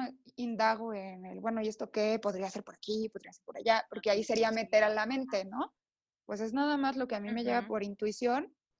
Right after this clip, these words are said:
Speaker 1: y entonces es como el mensaje, que a veces pasan años y después digo, "Ay, sí es cierto, este, cuando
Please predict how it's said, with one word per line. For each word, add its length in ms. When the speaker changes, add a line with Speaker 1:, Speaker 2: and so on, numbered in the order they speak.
Speaker 1:
y 120
entonces 480
es 260
como 240
el 80
mensaje, 480
que 120
a 60
veces 260
pasan 380
años 600
y 100
después 380
digo, 240
"Ay, 80
sí 120
es 80
cierto, 460
este, 800
cuando 640